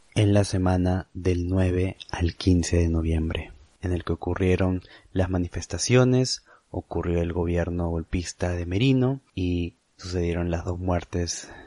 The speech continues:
que lamentamos hasta el día de hoy y que seguimos pidiendo justicia de Jack e Inti. En la actualidad, aún hay protestas y aún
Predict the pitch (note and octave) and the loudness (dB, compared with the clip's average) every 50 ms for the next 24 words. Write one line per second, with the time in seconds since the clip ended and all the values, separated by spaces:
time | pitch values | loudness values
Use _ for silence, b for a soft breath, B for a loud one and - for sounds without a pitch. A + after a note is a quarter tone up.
0 | B B - F#2+ F2 F2 F2 F2 F2 E2+ - F#2 F2+ F#2 F#2 F#2 - - F#2+ - | B B -6 -4 -2 -2 -2 -2 -2 -2 0 0 0 0 0 -2 -4 -6 -8 -8
1 | - - F2 E2+ E2 F2+ F2+ F2 F2 E2+ E2+ F2+ F2+ F#2 G2 G2+ b b b b | -6 -4 -4 -4 -2 0 2 2 2 2 2 2 2 2 0 -2 b b b b
2 | - G2 - - F#2 - F2+ E2+ F2 F2 F2 F2 F2 - - F#2+ F2 F2 F2 F2 | -8 -6 -4 -4 -4 -4 -2 -2 0 0 0 -2 -2 -2 -2 -2 -2 -2 -2 -4
3 | F2 - - - - - G#2 F#2+ - - G#2 G2 G#2 G#2+ - _ _ - F2+ E2+ | -6 -8 -12 -8 -4 -4 -4 -4 -2 0 0 0 0 -2 -6 _ _ -4 -4 -2
4 | E2 F2+ F2 F#2 - - - _ _ - E2 D#2+ D#2 D#2 D2+ D2+ - - - - | 0 0 0 0 -2 -6 -14 _ _ -4 -4 -2 -2 -2 -4 -6 -10 -12 -16 -16
5 | _ _ _ - F2 E2+ E2 - - F2 E2+ F2 F#2 G#2 C3 D3+ - _ _ _ | _ _ _ -6 -4 -4 -4 -2 -2 0 2 6 6 6 6 6 4 _ _ _
6 | _ _ - A2 A2 A#2 B2 B2+ B2 B2 A#2+ A#2 A2 - G2+ F#2+ - - F#2 F#2 | _ _ 4 6 8 8 8 8 8 6 6 4 4 2 2 2 2 2 0 0
7 | - - - - - - - - - - _ _ _ _ _ - G#2+ G2+ F#2 F2 | -2 -6 -8 -10 -12 -12 -14 -16 -18 -20 _ _ _ _ _ -2 2 4 6 6
8 | F#2+ A2+ C3+ C#3+ A#2+ G#2 G#2 | 8 8 6 6 4 0 -6